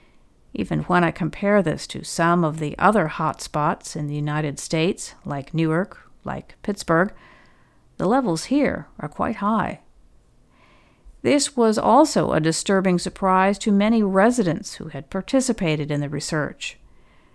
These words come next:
According to the Associated Press, Canada has no national requirements to test for lead in drinking water.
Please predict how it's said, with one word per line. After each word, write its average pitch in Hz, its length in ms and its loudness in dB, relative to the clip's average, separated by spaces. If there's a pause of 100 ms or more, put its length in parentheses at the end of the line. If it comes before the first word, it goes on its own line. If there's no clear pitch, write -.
(180)
According 185 500 4
to 180 100 -2
the 165 100 4
Associated 165 760 0
Press, 196 400 0 (640)
Canada 247 480 4
has 214 260 4
no 226 320 6
national 208 580 2
requirements 185 760 2
to 226 120 -10
test - 520 -2
for 151 220 -4
lead 151 400 0
in 147 140 -4
drinking 156 440 -2
water. 147 440 -4